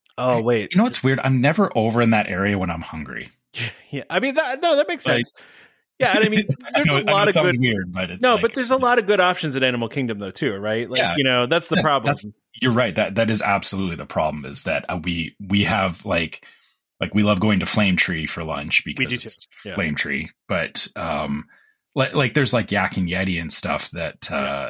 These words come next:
Speaker 1: Yeah.
Speaker 2: like, like, it's, yeah, it's hard. Honestly, Animal Kingdom kinda has the same problem as Epcot sometimes, where it's like,
Speaker 1: Yeah.
Speaker 2: there's too much good <laughs> food.
Speaker 1: No, I agree with you. I, I, there
Speaker 2: Yeah.
Speaker 1: is,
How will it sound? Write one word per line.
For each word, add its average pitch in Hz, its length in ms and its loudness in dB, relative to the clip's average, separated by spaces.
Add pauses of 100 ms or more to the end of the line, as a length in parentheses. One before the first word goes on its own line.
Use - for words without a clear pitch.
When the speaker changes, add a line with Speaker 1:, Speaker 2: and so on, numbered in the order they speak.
Speaker 1:
Yeah. - 80 -18 (100)
Speaker 2:
like, - 180 -10 (420)
like, - 140 -20 (120)
it's, - 540 -4 (200)
yeah, 95 160 -6
it's 101 180 -2
hard. 135 420 0 (840)
Honestly, 180 500 2
Animal 120 280 2
Kingdom 113 380 0
kinda 113 200 -2
has 107 160 -2
the 92 80 -2
same 101 240 0
problem 90 400 -4
as 82 180 -2
Epcot - 440 -2
sometimes, 123 600 0
where 90 200 -2
it's - 200 -8
like, - 120 -4
Speaker 1:
Yeah. 104 80 -10
Speaker 2:
there's - 240 -6
too - 200 -8
much 117 220 0
good 113 180 0
<laughs> - 0 -
food. - 340 2 (220)
Speaker 1:
No, 175 100 4
I 190 120 2
agree 208 240 0
with 180 120 -2
you. 135 120 2
I, 170 300 2
I, 185 80 4
there 180 280 0
Speaker 2:
Yeah. 185 80 0
Speaker 1:
is, 196 300 -2